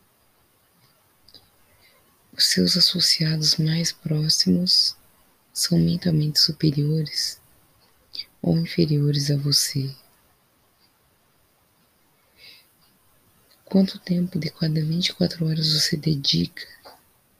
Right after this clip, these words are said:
à sua ocupação? Dormir, se divertir e relaxar, adquirir conhecimentos úteis.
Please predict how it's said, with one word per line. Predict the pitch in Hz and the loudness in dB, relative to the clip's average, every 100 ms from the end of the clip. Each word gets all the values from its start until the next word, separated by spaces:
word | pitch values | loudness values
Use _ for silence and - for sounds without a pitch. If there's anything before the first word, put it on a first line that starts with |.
| _ _ _ _ - - _ _ _ _ - | _ _ _ _ -18 -18 _ _ _ _ -4
à | 147 | 0
sua | - - | 0 0
ocupação? | 180 - - 165 156 - 147 139 139 - - - - _ _ _ _ _ | -4 -6 -6 2 4 4 4 0 -2 -10 -20 -20 -20 _ _ _ _ _
Dormir, | - 156 156 147 147 156 165 180 - _ _ _ _ _ _ _ _ - - _ _ - | -2 0 4 4 2 2 0 -4 -8 _ _ _ _ _ _ _ _ -20 -20 _ _ -4
se | - | -2
divertir | 151 147 151 147 - 185 | 0 0 0 2 0 2
e | 170 | 2
relaxar, | 165 165 165 - 156 143 139 - _ _ _ _ _ _ _ _ _ _ _ _ _ _ - | 0 0 2 2 2 0 -2 -10 _ _ _ _ _ _ _ _ _ _ _ _ _ _ -6
adquirir | 147 143 - - 156 165 | -2 -2 -2 -4 -2 -2
conhecimentos | 160 160 156 151 - 156 156 151 160 143 | -2 0 0 0 -2 0 0 0 0 2
úteis. | 147 151 147 - 135 - - - - | 0 -2 -6 -8 -8 -6 -6 -6 -10